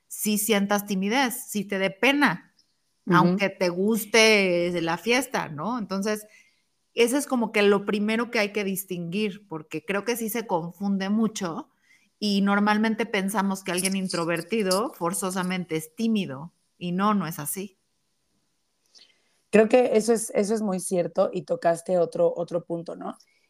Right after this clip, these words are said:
Speaker 2: Creo que es importante como ir distinguiendo cuáles son los, digamos, las características y los santitos que se le cuelgan a la gente,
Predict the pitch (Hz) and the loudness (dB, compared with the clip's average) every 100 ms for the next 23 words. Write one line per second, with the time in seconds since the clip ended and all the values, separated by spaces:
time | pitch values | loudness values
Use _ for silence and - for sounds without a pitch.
0 | _ 247 247 302 - 240 214 196 196 196 | _ 2 4 2 2 0 0 0 0 0
1 | 196 226 - 185 180 175 180 196 220 208 | 0 -2 -2 -6 -4 0 2 2 0 -2
2 | 202 180 185 185 202 214 226 247 - 214 | -2 0 0 0 0 2 2 0 -2 -2
3 | 214 214 196 - - 170 175 185 196 190 | 2 2 2 -4 -6 -4 -2 -2 -2 -2
4 | 165 - 165 160 - 170 180 - 180 - | -2 -2 -4 -2 0 0 0 -6 -8 -6
5 | 285 - - _ _ _ - 202 202 190 | -8 -10 -18 _ _ _ 0 4 6 6
6 | 185 185 226 214 277 - 175 170 165 180 | 2 2 -2 -2 -2 -2 -2 0 0 4
7 | 190 185 208 247 175 170 165 190 190 214 | 4 4 2 -2 -2 -2 -2 -6 -2 -2
8 | 214 | -2